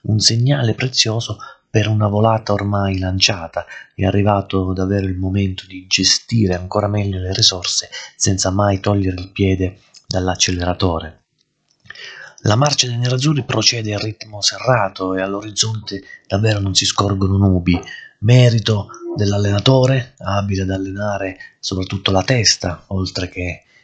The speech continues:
i muscoli dei suoi ragazzi, e l'Inter ha un solo modo, il duro lavoro e i risultati, per rispondere ai ripetuti proclami delle inseguitrici,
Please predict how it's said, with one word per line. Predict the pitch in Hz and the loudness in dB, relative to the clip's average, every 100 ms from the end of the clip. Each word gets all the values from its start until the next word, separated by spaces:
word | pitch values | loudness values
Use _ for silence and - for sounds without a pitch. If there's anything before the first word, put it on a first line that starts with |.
| _ - | _ -4
i | 95 | 4
muscoli | 101 107 92 - 98 92 | 6 6 4 -2 0 0
dei | 90 92 | 2 0
suoi | - 95 | 2 2
ragazzi, | 98 98 87 - - - - - _ - | 2 2 0 -2 -2 -4 -10 -20 _ -12
e | - 147 | 4 6
l'Inter | 123 123 107 | 8 6 2
ha | 101 | -2
un | 98 | 0
solo | - 113 | 2 2
modo, | 107 101 92 95 | 2 0 0 0
il | 95 | 2
duro | 104 117 107 | 4 4 4
lavoro | 104 113 120 110 | 2 6 6 4
e | 104 | 0
i | |
risultati, | 104 - - - 120 98 95 - - _ - | 0 -2 -2 -4 -2 -2 -8 -16 -20 _ -8
per | 101 110 | -4 2
rispondere | 110 - 113 113 104 101 | 2 2 0 2 2 0
ai | 101 104 | 0 0
ripetuti | 117 110 113 131 123 - | -2 -2 0 0 0 -2
proclami | 104 98 113 110 107 104 | -4 -2 2 2 0 -2
delle | 101 101 | -4 -4
inseguitrici, | 98 - 101 98 - 113 95 - | 0 0 -2 -6 -2 0 0 -2